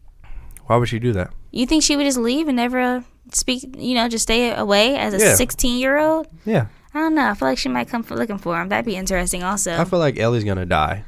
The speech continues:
Speaker 1: Like, she out there in the streets by herself.
Speaker 2: Yeah,
Speaker 1: She,
Speaker 2: I
Speaker 1: she,
Speaker 2: know.
Speaker 1: she gonna get taken advantage of.
Speaker 2: Yeah, she's
Speaker 1: Uh,
Speaker 2: sixteen with,
Speaker 1: snatched
Speaker 2: like,
Speaker 1: up.
Speaker 2: however much money he gave her.
Speaker 1: Yeah.
Speaker 2: Barely enough.
Speaker 1: Yeah.
Speaker 2: And then he promised to send her money.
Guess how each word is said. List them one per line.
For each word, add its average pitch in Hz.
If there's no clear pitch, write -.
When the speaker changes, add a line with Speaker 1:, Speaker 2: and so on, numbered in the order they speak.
Speaker 1:
Like, -
she -
out 113
there 120
in 107
the 98
streets 101
by 98
herself. 87
Speaker 2:
Yeah, 170
Speaker 1:
She, 104
Speaker 2:
I -
Speaker 1:
she, -
Speaker 2:
know. -
Speaker 1:
she 107
gonna 120
get 107
taken 107
advantage 98
of. 90
Speaker 2:
Yeah, 202
she's 92
Speaker 1:
Uh, 90
Speaker 2:
sixteen 107
with, 98
Speaker 1:
snatched -
Speaker 2:
like, -
Speaker 1:
up. 190
Speaker 2:
however 202
much 202
money 208
he 180
gave 175
her. 180
Speaker 1:
Yeah. 175
Speaker 2:
Barely 180
enough. 180
Speaker 1:
Yeah. 175
Speaker 2:
And 226
then 302
he 285
promised 208
to -
send 190
her 165
money. 165